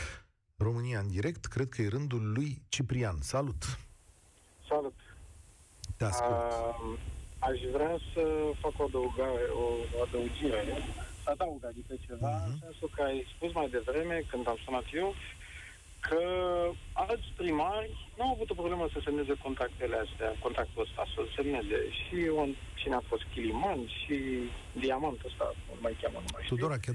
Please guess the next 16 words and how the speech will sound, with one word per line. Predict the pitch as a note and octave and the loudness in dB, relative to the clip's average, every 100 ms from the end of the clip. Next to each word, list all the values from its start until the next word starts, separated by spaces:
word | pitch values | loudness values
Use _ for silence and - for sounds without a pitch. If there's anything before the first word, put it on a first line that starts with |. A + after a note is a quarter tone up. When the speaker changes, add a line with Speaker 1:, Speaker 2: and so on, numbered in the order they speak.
| C3 | 2
Speaker 1:
da, | |
n-au | C3 F3+ F3 | 2 2 2
avut | E3+ | 2
o | D#3 E3+ | 2 2
problemă | D#3 C3 | 0 2
cu | F#2+ | 2
Speaker 2:
Tudorache. | F#3+ G#3+ D#3 | 2 2 0
Speaker 1:
contractul | A#2+ G#2 F#2+ | -4 -4 -4
ăsta, | A#2 | -2
da. | A2 - - D#3+ | -4 -6 -6 0
Speaker 2:
N-au | A3 A#3+ | 2 2
avut | A3+ A#3+ | 2 2
o | A3 | 4
problemă. | G3+ E3 C3+ - | 2 2 0 0
Problema | C#3 D3+ A3 G#3 | 0 0 2 0
este | G#3+ | 0